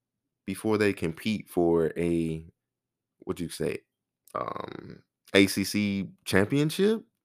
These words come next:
Because Clemson is there. Clemson is still the top dog, even after, um, I guess you could say, a off year last year with,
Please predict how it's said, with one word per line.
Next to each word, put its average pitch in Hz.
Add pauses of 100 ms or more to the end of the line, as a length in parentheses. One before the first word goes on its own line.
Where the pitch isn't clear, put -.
(260)
Because 131
Clemson 208
is 202
there. 139
Clemson 170
is 165
still 151
the 143
top -
dog, 107 (300)
even 113
after, 117
um, 82 (600)
I 104
guess 117
you 117
could 104
say, 98
a 82 (100)
off 110 (340)
year 101
last 80
year 80
with, 78